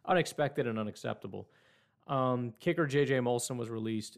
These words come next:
and then J K Scott also was let go. Um, and on pup is David Bakhtiari suspended as Jace Sternberger. So we'll have a decision to make once Jace comes back with who ends up getting let go. It may be Jace. I don't know.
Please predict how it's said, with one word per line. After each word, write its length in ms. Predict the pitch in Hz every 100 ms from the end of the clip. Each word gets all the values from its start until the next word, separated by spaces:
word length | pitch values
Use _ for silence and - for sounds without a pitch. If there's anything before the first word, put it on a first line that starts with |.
| -
and 220 | 110 104
then 160 | 104 104
J 180 | 110
K 220 | 107 110 98
Scott 280 | - 107
also 320 | 104 104 98 107
was 200 | 98 101
let 200 | 104 -
go. 380 | 110 117 110 - _ _ _ _ _ _ _ _ _ _ -
Um, 340 | 135 127 123
and 120 | 135
on 140 | 131 120
pup 260 | 139 123
is 80 | 120
David 240 | 120 117
Bakhtiari 500 | 113 110 - 107 104
suspended 500 | - 107 - 110 104
as 120 | 104 98
Jace 220 | 104 95
Sternberger. 480 | - 120 107 110 107
So 120 | 147
we'll 120 | 139
have 100 | 127
a 40 |
decision 420 | 117 110 127 104 110
to 60 |
make 220 | 101 101
once 240 | 107 101 -
Jace 320 | - 104 -
comes 180 | 110 98
back 300 | 104 98 95
with 120 | 101
who 200 | - 110
ends 160 | 101 101
up 180 | 101 -
getting 200 | 107 104
let 220 | 107 -
go. 240 | 110 107 -
It 160 | 170
may 180 | 143 127
be 140 | 113
Jace. 500 | 107 107 101 - - _ -
I 80 |
don't 220 | 113 104 98
know. 240 | 90